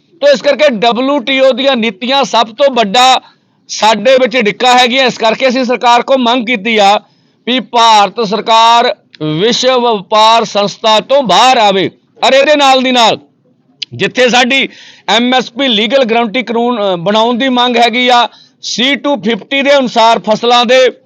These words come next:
ਭਾਅ ਦੇਣ ਦੀ ਗੱਲ ਹੈਗੀ ਆ, ਔਰ ਕਿਸਾਨ ਮਜ਼ਦੂਰ ਨੂੰ ਕਰਜ਼ਾ ਮੁਕਤ ਕਰਨ ਦੀ ਗੱਲ ਹੈਗੀ ਆ। ਦੇਖੋ, ਇੱਥੇ ਬੜਾ ਹੋ ਹੱਲਾ ਹੁੰਦਾ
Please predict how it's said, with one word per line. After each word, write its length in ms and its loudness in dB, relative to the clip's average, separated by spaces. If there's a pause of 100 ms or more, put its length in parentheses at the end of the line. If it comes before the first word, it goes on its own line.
(240)
ਭਾਅ 280 2
ਦੇਣ 220 0
ਦੀ 220 -2
ਗੱਲ 160 2
ਹੈਗੀ 300 0
ਆ, 200 2 (380)
ਔਰ 140 2
ਕਿਸਾਨ 520 -2
ਮਜ਼ਦੂਰ 400 -2
ਨੂੰ 160 -4
ਕਰਜ਼ਾ 480 0 (460)
ਮੁਕਤ 340 -2
ਕਰਨ 260 0
ਦੀ 120 -2
ਗੱਲ 160 2
ਹੈਗੀ 280 0
ਆ। 140 -2 (440)
ਦੇਖੋ, 540 2 (600)
ਇੱਥੇ 340 0
ਬੜਾ 240 2
ਹੋ 220 2
ਹੱਲਾ 260 2
ਹੁੰਦਾ 400 0